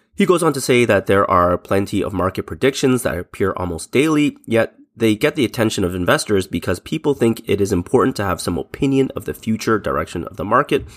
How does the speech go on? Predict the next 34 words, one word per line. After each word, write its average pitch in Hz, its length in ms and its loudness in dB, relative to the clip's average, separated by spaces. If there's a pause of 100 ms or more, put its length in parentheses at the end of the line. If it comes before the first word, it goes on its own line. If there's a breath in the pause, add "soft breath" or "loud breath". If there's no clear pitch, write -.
and 123 160 2
because 139 320 0 (240 loud breath)
brokerage 175 340 2
forecasts 110 600 0
are 95 100 -2
deemed 95 300 -6
dependable. - 520 -8 (240)
I 180 100 4
was 208 120 0
just - 240 -4
paraphrasing 120 600 0
Graham, 101 300 -2 (160 loud breath)
but 120 160 2
I'm 147 140 2
going 185 200 2
to 143 100 -2
say 131 220 2
it - 100 -6
yet 107 180 0
another 117 260 2
way. 82 200 -4 (200 soft breath)
If - 160 -2
you 226 120 2
base 180 340 0
your 143 180 -2
actions 113 480 -2
off 101 400 -2
only 107 280 -2
those 101 400 -2
who 98 140 -8
predict 104 540 -6
where 95 120 -2
markets 90 400 -10
go, 104 280 2